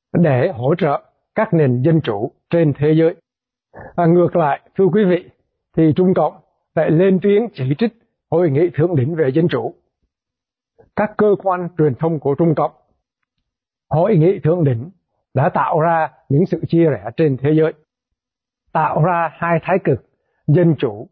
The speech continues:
và không dân chủ. Thưa quý vị, điều này Trung Cộng nói đúng, nhưng Trung Cộng đã che giấu một sự thật rất hiển nhiên.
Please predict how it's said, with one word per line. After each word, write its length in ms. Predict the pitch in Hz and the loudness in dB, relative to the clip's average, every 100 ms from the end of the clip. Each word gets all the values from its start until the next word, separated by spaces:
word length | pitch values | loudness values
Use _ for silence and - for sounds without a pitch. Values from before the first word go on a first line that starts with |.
| _ | _
và 240 | 113 127 110 | -4 -2 -4
không 340 | - 165 139 | -2 -2 0
dân 180 | 151 139 | 0 -2
chủ. 260 | 120 101 - _ _ - - - _ _ - _ - | -4 -10 -14 _ _ -14 -14 -14 _ _ -20 _ -2
Thưa 180 | 196 196 | 0 2
quý 120 | 226 | 2
vị, 240 | 175 156 - _ _ _ _ _ | 2 0 -4 _ _ _ _ _
điều 200 | 170 170 | 2 2
này 260 | 160 151 143 | 2 -2 -4
Trung 180 | 175 190 | -2 -2
Cộng 240 | 170 170 | -2 -2
nói 140 | 156 180 | -2 2
đúng, 180 | 202 240 _ _ _ _ _ - | 0 -2 _ _ _ _ _ -2
nhưng 240 | 202 214 | 2 2
Trung 220 | 214 208 | 2 0
Cộng 200 | 180 156 - _ _ _ - | 0 -2 -6 _ _ _ -4
đã 180 | 117 | -4
che 240 | 139 190 190 180 | 0 2 2 2
giấu 220 | 185 226 _ | 0 -2 _
một 160 | 147 147 | -6 -6
sự 160 | - 196 - | -4 -8 -4
thật 160 | 143 - _ _ | -8 -8 _ _
rất 280 | 139 185 226 | 0 0 0
hiển 280 | 143 120 160 | -2 0 2
nhiên. 220 | 190 175 | 2 0